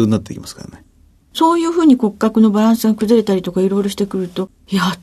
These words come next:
Speaker 2: たら疲れるっていうのも、そういうのから起こることあるんですか？
Speaker 1: そうですね。やっぱり筋肉の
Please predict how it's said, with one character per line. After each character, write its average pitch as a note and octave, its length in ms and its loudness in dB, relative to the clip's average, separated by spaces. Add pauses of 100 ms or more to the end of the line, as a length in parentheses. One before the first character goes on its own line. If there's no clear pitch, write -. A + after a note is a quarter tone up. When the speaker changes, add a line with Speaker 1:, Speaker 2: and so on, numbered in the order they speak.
Speaker 2:
た C4 140 0
ら C#4 80 2
疲 C#4 300 -2
れ C#4 100 4
る A#3+ 100 4
っ - 40 -6
て - 200 -6
い F3 100 0
う E3+ 80 0
の D#3+ 120 0
も、 F3+ 400 0 (320)
そ - 260 0
う G3 40 4
い F#3+ 80 2
う F3+ 320 0
の F3 100 2
か E3 120 -4
ら E3 80 0
起 E3 40 -4
こ F3+ 140 2
る E3+ 80 -2
こ C#3+ 100 -10
と D3 140 -10
あ E3 40 -4
る C3+ 120 -10
ん - 20 -14
で - 80 -20
す - 100 -18
か？ - 120 -8
Speaker 1:
そ F#3+ 120 6
う - 20 6
で C#3+ 60 2
す G#2+ 60 2
ね。 A#2+ 60 6
や A#2 80 4
っ G2+ 40 -4
ぱ D3 100 2
り C3 60 0
筋 F3 160 -2
肉 A#2 720 4
の G2+ 460 0